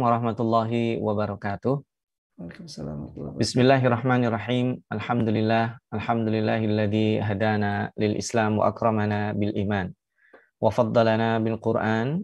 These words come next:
Speaker 1: Allahumma salli wa sallim wa barik ala nabina Muhammadin sallallahu alaihi wasallam wa ala alihi wa ashabihil kiram, amma ba'd.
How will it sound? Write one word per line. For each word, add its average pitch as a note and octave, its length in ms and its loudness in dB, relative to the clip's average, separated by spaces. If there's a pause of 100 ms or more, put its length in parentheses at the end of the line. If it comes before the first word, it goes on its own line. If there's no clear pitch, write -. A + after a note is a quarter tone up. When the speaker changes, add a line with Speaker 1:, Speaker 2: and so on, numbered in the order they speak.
(120)
Speaker 1:
Allahumma A2 720 2
salli A2 400 0
wa G#2 80 0
sallim A#2 340 0
wa G#2+ 140 -2
barik A2 320 2
ala G#2 320 0
nabina G#2 560 -2
Muhammadin G#2 720 -2
sallallahu G2+ 560 0
alaihi G2 320 -2
wasallam A2+ 560 0 (500)
wa G2+ 160 4
ala A2+ 240 2
alihi A2 320 2
wa G#2+ 160 2
ashabihil G#2 560 -2
kiram, G#2 400 0
amma F#2+ 320 -2
ba'd. F#2+ 240 0